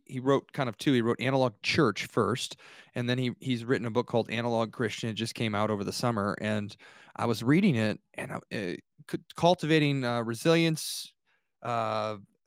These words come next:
wisdom, contentment in the digital age, and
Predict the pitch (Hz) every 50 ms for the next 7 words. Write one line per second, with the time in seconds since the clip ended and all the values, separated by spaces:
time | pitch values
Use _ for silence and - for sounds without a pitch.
0 | - - 123 131 156 165 160 - 170 156 139 - - 131 - - 151 143 120 120
1 | 120 - 117 117 117 110 113 127 117 120 123 117 110 92 104 98 92 - - -
2 | - _ _ - - - _ _ - - 123 120 117 113 110 107 104 104